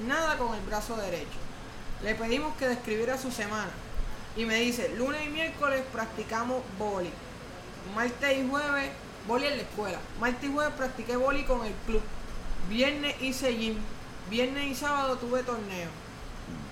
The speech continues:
Trece años. Entonces, ¿qué, qué estamos haciendo? Eso es un schedule de un profesional. Eso es un schedule, o sea, estamos hablando cuatro días de práctica, un día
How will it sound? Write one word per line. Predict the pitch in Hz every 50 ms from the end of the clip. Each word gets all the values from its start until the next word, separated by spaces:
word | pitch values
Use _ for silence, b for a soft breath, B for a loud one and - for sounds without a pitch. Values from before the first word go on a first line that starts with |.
| - -
Trece | 233 247 247 247 - 269 240
años. | 214 190 185 175 170 160 165 -
Entonces, | - 196 226 240 226 247 208
¿qué, | 214 208 202 202 - - - - - - -
qué | 233
estamos | 220 233 - 240 240 247 247 233
haciendo? | 214 214 - 175 165 - - - - - - B B B B B B B B - - - - - - - - - - - -
Eso | 190 - 285 302 320 359
es | 359
un | 359
schedule | 359 - 330 339 370 370 359 349 320 262
de | 247 262
un | 285 285
profesional. | - - 294 277 277 262 240 226 214 202 220 262 294 - 190 - - - - - - - - - - - - - -
Eso | - 277
es | 311
un | 339 311 262 -
schedule, | - 277 294 330 349 339 320 294 262 240 208 - -
o |
sea, | - 240
estamos | 214 214 - 208 202 233
hablando | 254 254 277 294 302 294 269 -
cuatro | 226 247 247 247 254 269
días | 262 269 277 269
de | 247 269
práctica, | 262 262 277 277 - 277 277 - 262 254 247 254 247
un | 247 247
día | 247 262 262 262 254 254